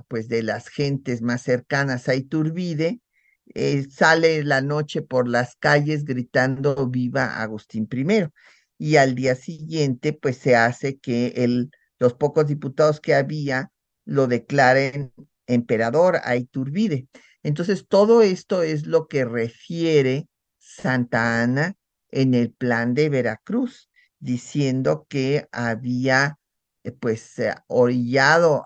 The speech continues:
a, a los congre-, a los diputados presentes a que lo proclamaran emperador, pero que no se había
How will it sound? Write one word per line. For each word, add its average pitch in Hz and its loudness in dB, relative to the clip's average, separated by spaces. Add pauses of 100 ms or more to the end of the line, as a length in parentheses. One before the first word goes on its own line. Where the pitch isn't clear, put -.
a, 104 -14 (120)
a 107 -12
los 101 -12 (160)
congre-, 117 -4 (100)
a 123 0
los 110 -4
diputados 123 -2
presentes 123 -2
a 113 -4
que 123 -8
lo 107 -4
proclamaran 123 -2 (500)
emperador, 143 2 (340)
pero 151 0
que 139 -4
no 139 -2
se 139 -4
había 123 -4